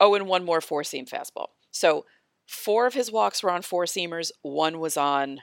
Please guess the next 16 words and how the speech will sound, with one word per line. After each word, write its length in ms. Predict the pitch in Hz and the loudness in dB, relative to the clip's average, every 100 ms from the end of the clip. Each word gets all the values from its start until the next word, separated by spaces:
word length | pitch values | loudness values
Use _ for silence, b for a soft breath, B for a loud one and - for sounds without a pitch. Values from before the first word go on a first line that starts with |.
| _ | _
his 220 | - 160 | -6 -2
knuckle 280 | 165 147 147 | 2 4 2
curve. 380 | - 143 135 - | 0 -4 -4 0
That 180 | 156 147 | 4 4
one 160 | 147 143 | 4 0
was 120 | - | -6
to 100 | - | -6
Keon 380 | - 156 143 135 | -4 -2 -2 -2
Broxton. 640 | 131 120 - - - 147 _ _ - | -2 -2 -4 -8 -10 -18 _ _ -8
Then 180 | 196 190 | -6 -6
his 200 | 180 165 | -6 -4
strikeouts, 1000 | - - 214 247 165 156 - - - - _ _ _ | -6 -2 -4 -2 -2 -2 -4 -6 -8 -10 _ _ _
one 180 | 165 185 | -4 -2
on 120 | 180 | -2
a 40 | 180 | -6
four-seamer, 800 | - 185 180 190 190 214 240 | -2 -2 -2 -6 -6 -6 -8